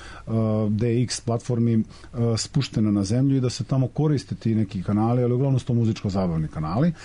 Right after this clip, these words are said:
Ali šta će da bude to u ovom trenutku ovde, bar na Balkanu, nema još uvek, ovaj, nekog dijaloga, niti nekih, a, naznaka. Međutim, ako pogledamo kako je se razvijala situacija u televiziji,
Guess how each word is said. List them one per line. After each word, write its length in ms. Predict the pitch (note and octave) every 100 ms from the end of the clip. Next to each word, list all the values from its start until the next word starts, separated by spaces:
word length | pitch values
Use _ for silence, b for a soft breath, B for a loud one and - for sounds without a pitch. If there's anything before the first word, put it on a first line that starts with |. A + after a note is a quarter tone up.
| B B B
Ali 240 | F#2+ G2+ -
šta 280 | - G#3+
će 160 | A3+ F#3
da 120 | C#3
bude 300 | C3 F#3 F3+
to 180 | - F3
u 260 | F#3 A#2 C#3+
ovom 160 | E3
trenutku 460 | C3+ C3+ D#3+ - B2
ovde, 340 | B2 D3+ C#3+
bar 240 | G2 A#2+ A2
na 80 | G2
Balkanu, 500 | F#2+ F#2 A#2+ C#3+ B2
nema 380 | C#3 C#3+ G#2
još 240 | F#2+ F2+ A#2+
uvek, 280 | G2 E2 F2+
ovaj, 380 | E2+ E2+ E2+ D#2 C#2+
nekog 360 | F2+ F#2 F2 E2
dijaloga, 440 | F2+ G#2 B2 A#2
niti 240 | G#2 F#2+ G2+
nekih, 360 | G2+ G2+ F#2 F#2+
a, 320 | F#2 F2+ E2+
naznaka. 600 | F2 G2 C#3 D#3+ E3 D#3
Međutim, 680 | A2+ G#2+ A2 A2 C#3+ G2+ D#2 -
ako 220 | - -
pogledamo 400 | C#3+ D3+ D3+ C#3
kako 280 | D3+ D3+ B2
je 40 |
se 120 | -
razvijala 640 | A2 G2+ A#2+ A#2+ G#2 E2+
situacija 460 | D#2+ - G#2+ G#2+ G2
u 20 |
televiziji, 680 | F2+ F2+ E2+ G2 G2+ D3